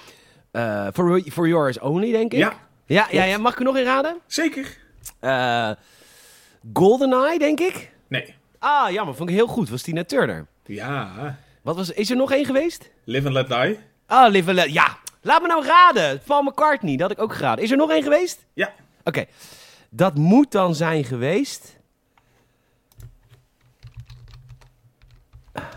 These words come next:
Speaker 2: Ja.
Speaker 1: Goldfinger.
Speaker 2: Nee.
Speaker 1: Ah, dat
Speaker 2: Was
Speaker 1: is ook
Speaker 2: ook
Speaker 1: een
Speaker 2: nog
Speaker 1: iconische.
Speaker 2: was heel, eh, heel iconisch.
Speaker 1: Dan is het misschien,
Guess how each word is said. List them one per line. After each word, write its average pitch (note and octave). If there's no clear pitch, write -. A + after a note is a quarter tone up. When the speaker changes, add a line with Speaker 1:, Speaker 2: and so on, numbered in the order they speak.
Speaker 2:
Ja. A2+
Speaker 1:
Goldfinger. F#3
Speaker 2:
Nee. F3+
Speaker 1:
Ah, B3
dat F3
Speaker 2:
Was E3
Speaker 1:
is -
ook B3
Speaker 2:
ook C4+
Speaker 1:
een D#4
Speaker 2:
nog C4+
Speaker 1:
iconische. C#3
Speaker 2:
was -
heel, B2+
eh, A2
heel C#3+
iconisch. A2+
Speaker 1:
Dan E3+
is F3
het E3+
misschien, E3